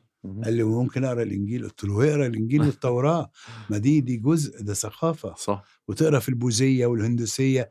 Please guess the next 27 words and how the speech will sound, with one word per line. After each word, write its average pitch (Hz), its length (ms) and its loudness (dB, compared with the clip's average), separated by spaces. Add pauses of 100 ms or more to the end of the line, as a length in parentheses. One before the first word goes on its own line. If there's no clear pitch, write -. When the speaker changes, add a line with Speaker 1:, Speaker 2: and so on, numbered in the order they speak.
Speaker 1:
مم. - 80 -10 (120)
Speaker 2:
انت 139 200 2
كمخرج 135 600 0 (400)
لازم 131 340 2
تقرا، 104 400 -6 (260)
Speaker 1:
مم. 101 220 -4
Speaker 2:
لازم 127 340 2
تعرف. 135 520 -6 (720)
و-، 90 600 -12
فازاي 98 360 -2
هتتطور؟ 113 720 -6 (300)
فبقول 117 340 0
لك، 175 140 0
هو 160 260 2
م-، 120 680 -2
مدرسة 143 480 -2
تعليم 120 320 -2
السينما 101 540 -6
او 95 120 -8
معهد 131 420 -4
تعليم 110 280 -6
السينما 104 480 -6 (680)
ليس 147 320 2
قاصرا 135 640 0
على 113 240 -2
تعليم 110 320 -4
الحرفيات 113 760 -6